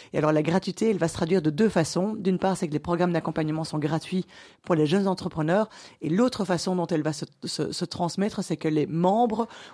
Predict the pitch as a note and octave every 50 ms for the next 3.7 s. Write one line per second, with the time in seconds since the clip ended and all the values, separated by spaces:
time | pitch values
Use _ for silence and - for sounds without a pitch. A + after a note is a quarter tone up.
0 | - - E3 E3 F3 G#3 A3 A3+ G#3+ - G#3+ G3 E3+ F3+ E3+ - - - G3 F#3+
1 | G#3 G3 F3 E3+ E3+ E3 E3 D#3 - - G3+ F#3+ D#3 D3+ D3+ D3+ D3+ - - E3
2 | D#3+ C#3+ F3+ F#3+ - D#3+ - - D3 D3 D3 - F#3+ F3 E3 - - E3+ - D#3
3 | D3+ D3+ D#3 D#3+ D#3+ - E3 D3 D3+ C#3+ A#2+ B2+ A#2+